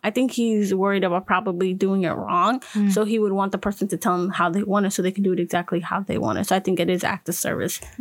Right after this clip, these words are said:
Speaker 2: Okay, contestant number one. Okay. I see you with act of service.
Speaker 1: <laughs>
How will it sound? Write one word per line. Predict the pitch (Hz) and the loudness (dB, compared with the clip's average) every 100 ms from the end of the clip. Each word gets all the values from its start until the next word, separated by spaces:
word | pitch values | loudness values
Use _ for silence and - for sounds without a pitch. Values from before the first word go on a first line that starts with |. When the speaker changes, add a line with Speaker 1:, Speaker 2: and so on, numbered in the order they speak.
| 262 | -4
Speaker 2:
Okay, | 277 185 160 165 | 0 2 2 0
contestant | 151 156 147 - 151 | 0 2 2 4 4
number | 147 147 | 4 6
one. | 147 143 156 190 _ - | 4 4 2 0 _ -4
Okay. | 269 - - 143 170 - - - | -4 -2 -2 0 0 -2 -4 -2
I | 202 | -2
see | 214 - 165 | 0 0 0
you | 160 | -2
with | 147 285 | 0 0
act | 147 - - | 0 -2 -2
of | - | -2
service. | 285 151 160 254 - | 0 0 0 0 -2
Speaker 1:
<laughs> | _ | _